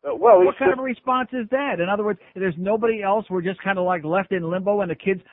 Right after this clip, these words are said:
Speaker 2: are left for whatever crap they get from the school board members. Why isn't he out there instead of calling me about that? Why isn't he on the goddamn local news? Why isn't he being quoted in the newspaper this morning as saying that instead of wasting his time talking about a baseball stadium that's supposed to save downtown Fort Lauderdale?
Speaker 1: Because that's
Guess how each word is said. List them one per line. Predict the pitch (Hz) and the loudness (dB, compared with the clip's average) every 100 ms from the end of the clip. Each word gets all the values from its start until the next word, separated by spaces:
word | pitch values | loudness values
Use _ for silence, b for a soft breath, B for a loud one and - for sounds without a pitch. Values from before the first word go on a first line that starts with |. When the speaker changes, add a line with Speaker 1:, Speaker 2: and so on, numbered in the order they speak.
| b | b
Speaker 2:
are | 160 | -2
left | 180 190 | -2 -2
for | 170 | -2
whatever | 175 190 175 | 0 0 -2
crap | - 190 196 | 0 -2 0
they | 185 | -4
get | 170 196 | -4 -6
from | 180 | -6
the | 170 | -8
school | - 196 | -4 -2
board | 202 202 202 | 0 -2 -2
members. | 214 220 - b | 0 -2 -2 b
Why | 196 240 | -4 -2
isn't | 240 233 | -2 -4
he | 226 | -2
out | 233 226 | -2 -2
there | 220 | -4
instead | 196 226 | -4 -4
of | 220 | -4
calling | 214 214 202 | -2 -2 0
me | 247 | -2
about | 277 202 175 | 0 0 0
that? | 190 180 b | 0 -2 b
Why | 196 247 | -2 -2
isn't | 214 | -2
he | 240 | -4
on | 226 | -4
the | 202 | -2
goddamn | 226 220 226 | -2 -2 -2
local | 220 226 220 220 | -2 -2 -2 -2
news? | 240 - B | -2 -4 B
Why | 170 226 | -2 -2
isn't | 220 | -2
he | 226 | -4
being | 208 | -6
quoted | 185 226 220 | -2 0 0
in | 202 | -2
the | 202 | -2
newspaper | 262 233 208 175 175 | -4 -4 -4 -4 -4
this | 165 | -4
morning | 180 175 165 | -4 -4 -4
as | 143 | -4
saying | 165 160 | -2 -2
that | 170 - b | -4 -6 b
instead | 160 190 | -4 0
of | 180 | 0
wasting | 185 185 180 | 0 -6 -8
his | 170 | -6
time | 175 175 | -4 -4
talking | 175 180 170 | -2 -2 0
about | 170 | -2
a | 147 | 0
baseball | 170 196 - 156 135 | -2 -2 -2 -2 -2
stadium | 165 156 | -4 -4
that's | 151 - 160 | -6 -6 -8
supposed | 156 151 175 | -6 -4 -2
to | 165 - B _ | -2 -4 B _
save | 190 175 | -4 -2
downtown | 170 180 180 180 175 | -2 -4 -2 -2 -2
Fort | - 165 | -2 -2
Lauderdale? | 165 170 165 117 87 - - | 2 2 0 -4 -6 -10 -12
Speaker 1:
Because | 403 427 403 - | -2 2 2 4
that's | 370 | 4